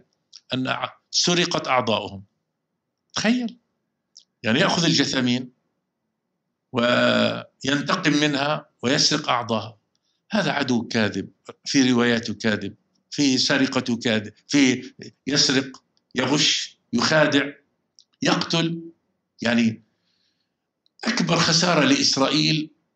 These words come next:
أنها، لا أقول فقدت مكانتها الأخلاقية، لم تكن لها مكانة أخلاقية، لإنما كش-، انكشفت صورتها على حقيقتها،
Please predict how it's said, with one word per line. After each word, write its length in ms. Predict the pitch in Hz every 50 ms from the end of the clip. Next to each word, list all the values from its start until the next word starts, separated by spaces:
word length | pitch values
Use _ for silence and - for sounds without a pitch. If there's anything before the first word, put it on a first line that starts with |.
| -
أنها، 720 | 131 135 139 156 156 151 156 156 156 156 160 160 156 - - -
لا 200 | 135 175 233 233
أقول 260 | - - - 175 151
فقدت 760 | - - 160 165 151 139 135 127 - - - - - - _ -
مكانتها 580 | 127 135 131 135 139 131 135 131 127 127 120
الأخلاقية، 440 | 123 120 131 - 135 131 131 - 180
لم 140 | 160 190 196
تكن 260 | - - 170 - 147
لها 160 | 135 117 120
مكانة 300 | 117 110 107 - 120 110
أخلاقية، 460 | 104 - - 110 107 - - 101 98 92
لإنما 480 | 113 127 147 147 156 170 165 151 139
كش-، 400 | 135 139 - 180 - - - -
انكشفت 480 | 139 131 127 - 185 - - 160 - 139
صورتها 720 | 123 - - - 127 113 120 151 160 160 160 131 139 143
على 240 | 135 135 127 113 104
حقيقتها، 640 | - 117 104 - 110 101 - 98 95 - 104 98